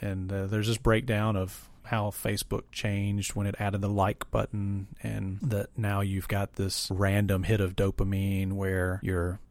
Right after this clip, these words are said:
posting a comment or a picture and then checking for these random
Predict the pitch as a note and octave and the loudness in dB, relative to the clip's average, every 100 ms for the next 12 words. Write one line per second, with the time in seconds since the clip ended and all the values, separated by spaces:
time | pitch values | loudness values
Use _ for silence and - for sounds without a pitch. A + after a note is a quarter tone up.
0 | - - C3 - A2+ G2+ - A2 G#2+ G#2+ | 4 6 6 4 0 -2 -2 -2 0 2
1 | G#2+ F#2 F#2+ - B2+ - A#2 G#2 G#2 G2+ | 2 2 2 2 2 -2 0 2 2 0
2 | - - - - - - - F#2+ F#2 F2+ | -4 -18 -20 -20 -20 -10 -4 -2 0 -2
3 | - G#2 - G2 F2+ G#2+ F#2+ F#2+ F#2+ G2+ | 0 -2 0 -4 -4 -2 0 0 -2 -2
4 | F#2+ G2 G2 G2 F#2+ F#2+ | -2 0 0 0 -2 -6